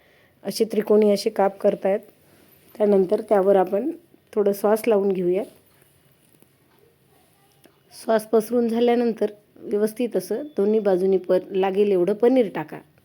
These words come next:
पनीर टाकल्यानंतर त्यावर आपल्याला हव्या अशा भाज्या आपल्याला टाकता येतील.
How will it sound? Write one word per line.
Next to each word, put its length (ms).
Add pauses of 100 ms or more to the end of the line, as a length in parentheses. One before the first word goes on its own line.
(600)
पनीर 280
टाकल्यानंतर 580
त्यावर 400
आपल्याला 340
हव्या 300
अशा 200
भाज्या 320
आपल्याला 340
टाकता 320
येतील. 280